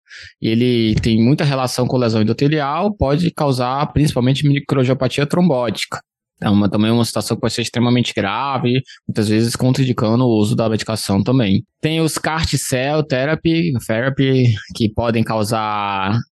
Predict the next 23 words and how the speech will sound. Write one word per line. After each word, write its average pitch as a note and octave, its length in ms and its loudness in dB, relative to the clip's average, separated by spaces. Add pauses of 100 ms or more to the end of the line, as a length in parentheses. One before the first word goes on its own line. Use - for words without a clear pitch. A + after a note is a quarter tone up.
síndrome B2 920 0
de G#2+ 180 0
liberação G#2 1120 0
de G2 160 -2
citocinas, D3 1120 0
causando G#2 480 0
um G#2 200 4
quadro G2+ 420 0
de F#2+ 400 0
vasoplegia, G#2+ 1040 -2
de G2 260 -4
perda G#2 320 2
de G2 140 0
líquido G2 320 -2
por - 80 0
terceiro G2+ 280 -2
espaço, A#2+ 440 -4
que - 60 -16
também G#2+ 180 0
é - 20 2
uma G2+ 100 2
causa G#2 360 -2
de G2 160 -4